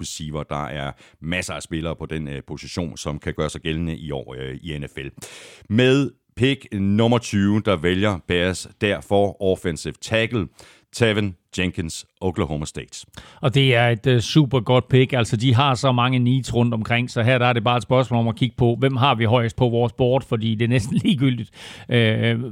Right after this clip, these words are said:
Speaker 2: hvem der er deroppe, så, øh, så, så har de brug for ham. Øh, jeg kunne godt se dem gå receiver også i den her draft, men altså, nu, øh, vælger de det kloge. Øh, det er ikke særlig sexy, øh, at vælge en offensive lineman, men det er klogt i den her situation, og de vælger altså Tevin Jenkins.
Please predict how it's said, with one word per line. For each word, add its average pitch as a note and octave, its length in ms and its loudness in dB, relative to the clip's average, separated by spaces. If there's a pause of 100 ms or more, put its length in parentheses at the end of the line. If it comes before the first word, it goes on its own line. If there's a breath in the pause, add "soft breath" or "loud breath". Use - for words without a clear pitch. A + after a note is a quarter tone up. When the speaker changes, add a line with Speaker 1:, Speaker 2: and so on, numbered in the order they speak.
(160)
Speaker 2:
hvem D#3 200 4
der C3+ 80 2
er C3 100 4
deroppe, B2 320 4
så, B2 320 4
øh, A2+ 320 2
så, A#2+ 300 2
så B2+ 140 2
har A#2 120 2
de A#2 120 2
brug D#3 300 2
for A#2 160 4
ham. G2 220 0 (460 loud breath)
Øh, A#2+ 240 2
jeg C3+ 100 2
kunne B2+ 100 4
godt C3+ 160 4
se D#3 180 4
dem A2+ 140 -2
gå A#2 180 2
receiver C#3 340 4
også A2+ 380 0
i C3+ 60 -4
den C3 180 0
her A#2+ 120 2
draft, B2 400 0
men A#2+ 140 0
altså, A#2 200 -4
nu, B2+ 260 2
øh, A#2+ 180 2
vælger C3 180 4
de A2+ 120 -2
det A2 120 -4
kloge. D3+ 420 2 (160)
Øh, A#2+ 300 2
det G#2+ 80 0
er D#3+ 60 4
ikke D#3 120 -2
særlig A#2 220 -4
sexy, C#3+ 320 -4 (500 loud breath)
øh, B2+ 280 0
at C3 200 2
vælge B2+ 360 2
en A#2+ 160 0
offensive C3 440 0
lineman, B2+ 380 2
men A#2+ 200 -2
det A#2+ 60 0
er A#2+ 40 0
klogt B2+ 320 2
i - 20 -4
den A#2+ 120 -2
her A#2 100 0
situation, A#2 640 -2
og A#2 140 -4
de A2+ 120 -2
vælger B2 240 0
altså A#2 480 -2
Tevin B2 380 -2
Jenkins. B2+ 500 -2